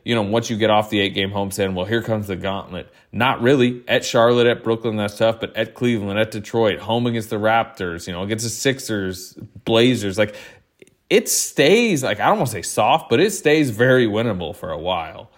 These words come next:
They should have a really good record, you know, a month, a month and a half in. And then we're talking, like, Klay's almost back, like, Wiseman will be dropped in somewhere. They still have a really good chance to just, like, you know, keep a steady record.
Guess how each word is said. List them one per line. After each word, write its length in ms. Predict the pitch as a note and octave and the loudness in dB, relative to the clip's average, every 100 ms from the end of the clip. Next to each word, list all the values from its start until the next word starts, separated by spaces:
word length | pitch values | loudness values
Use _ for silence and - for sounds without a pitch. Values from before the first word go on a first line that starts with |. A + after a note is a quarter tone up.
| - | -2
They 160 | A2 | -2
should 300 | C#3 - C3+ | -2 2 4
have 160 | B2+ G#2 | 4 2
a 80 | F#2 | 0
really 320 | F#2 G2+ F#2+ | 0 0 -2
good 420 | F#2+ F#2 F2+ F2 - _ _ | -2 -2 -2 -6 -16 _ _
record, 640 | F2+ F2+ A#2 G#2+ E2 D2+ | -4 -2 0 -2 -6 -8
you 80 | G2+ | -8
know, 100 | D#2+ | -6
a 40 | D#2+ | -4
month, 460 | F2 G2+ G2+ - | -2 -2 -4 -10
a 60 | G2+ | -6
month 240 | G2 G2 | -6 -4
and 80 | E2+ | -6
a 40 | |
half 260 | F2 F2 - | -4 -6 -4
in. 260 | G#2 F2+ E2+ | -6 -6 -6
And 160 | G2+ | -2
then 140 | G#2+ G#2+ | 0 0
we're 80 | |
talking, 340 | G#2 G2 G#2+ G2 | 0 0 0 -6
like, 200 | - - | -8 -2
Klay's 340 | A2 G#2 G2+ | 2 2 2
almost 340 | G2+ F#2+ F#2+ - | -2 -2 -6 -4
back, 460 | F2+ F2 F2 F2 | 0 0 -2 -4
like, 140 | F2+ F#2 | -12 -4
Wiseman 480 | F#2+ G2 F#2+ F#2 F2+ | 0 2 0 -4 -6
will 80 | |
be 120 | F2 F2 | -8 -6
dropped 380 | F#2 E2+ - | -4 -6 -6
in 160 | E2+ F2 | -10 -10
somewhere. 580 | F2 E2+ E2+ E2 F2 - _ _ _ | -12 -12 -10 -10 -10 -16 _ _ _
They 240 | - A#2 B2 | -4 0 0
still 300 | - B2+ G#2 | 0 2 4
have 120 | F#2 | 2
a 60 | F2+ | -2
really 240 | F2+ F2 | -4 -4
good 160 | E2+ - | -6 -10
chance 380 | D#2+ D#2+ F2+ - | -10 -10 -10 -12
to 40 | |
just, 200 | E2+ D#2 | -14 -12
like, 200 | D2+ - _ _ | -14 -14 _ _
you 120 | G#2 | -14
know, 140 | - - - | -14 -18 -8
keep 280 | B2 G#2 | -6 -6
a 40 | E2+ | -8
steady 380 | - D#2+ D#2+ - | -10 -10 -10 -12
record. 420 | D2 - - | -14 -14 -16